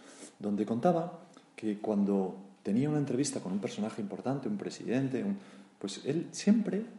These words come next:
decía, rezaba antes por esa persona, porque eso ya situaba la entrevista en otro plano. Entonces escribía, "El interés por el otro comienza en la oración del obispo", se refiere a él, ¿no?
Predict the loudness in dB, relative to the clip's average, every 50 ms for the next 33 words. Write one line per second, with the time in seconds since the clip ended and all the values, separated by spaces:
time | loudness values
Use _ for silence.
0 | -6 -6 -6 -4 -4 -4 -4 -6 -10 -8 -6 -4 -4 -4 -4 -4 -6 -4 -4 -2
1 | -2 -2 -4 -4 -6 -8 -10 -12 -14 -14 -14 -10 -10 -8 -8 -8 -8 -10 -10 -12
2 | -12 -12 -12 -12 -12 -8 -8 -8 -6 -6 -4 -2 -2 -2 -2 -2 -4 -8 -14 -20
3 | -20 -20 -20 _ -20 -20 -20 -20 -20 -20 _ _ -12 -8 -6 -4 -4 -4 -2 -2
4 | 0 0 2 2 2 2 2 2 2 0 -2 -2 -4 -4 -4 -2 -2 -2 0 -2
5 | -4 -4 -6 -10 -10 -12 -14 -18 -20 -20 _ _ _ _ _ -20 -20 -20 -20 _
6 | _ _ -10 -6 -6 -4 -4 -4 -6 -6 -6 -4 -2 -2 -2 -4 -6 -10 -14 -18
7 | -20 -20 _ _ _ _ -20 -20 -20 -20 -6 0 2 4 4 6 8 8 8 8
8 | 6 4 4 4 6 8 8 6 6 4 0 0 2 2 4 4 4 4 2 0
9 | -4 -4 -4 -2 0 0 2 2 0 0 -2 -4 -2 0 2 2 2 2 2 2
10 | 0 0 -2 -4 -8 -14 -16 -18 -20 -20 -20 _ _ _ _ _ _ _ _ _
11 | _ _ -20 _ -20 -20 -20 -14 -12 -12 -12 -8 -4 -4 -2 -2 -4 -6 -8 -8
12 | -8